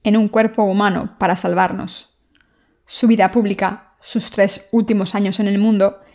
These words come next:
estaban llenos de dolor. Mientras estaba predicando el Evangelio, fue insultado y sufrió a manos de sus propias criaturas. Incluso le abofetearon y le persiguieron.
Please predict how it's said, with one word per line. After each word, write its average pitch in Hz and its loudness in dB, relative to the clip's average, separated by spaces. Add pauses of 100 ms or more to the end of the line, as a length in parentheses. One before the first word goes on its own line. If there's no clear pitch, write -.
(460)
estaban 202 2
llenos 214 2
de 226 -4
dolor. 170 0 (1000)
Mientras 208 4
estaba 214 2
predicando 220 4
el 220 4
Evangelio, 202 0
fue - 0
insultado 185 0 (300)
y 240 2
sufrió 220 0
a - 2
manos 180 -2
de 196 -8
sus - -8
propias 190 -2
criaturas. - -6 (840)
Incluso 233 4
le 190 4
abofetearon 190 0
y 226 -2
le 196 2
persiguieron. 180 -6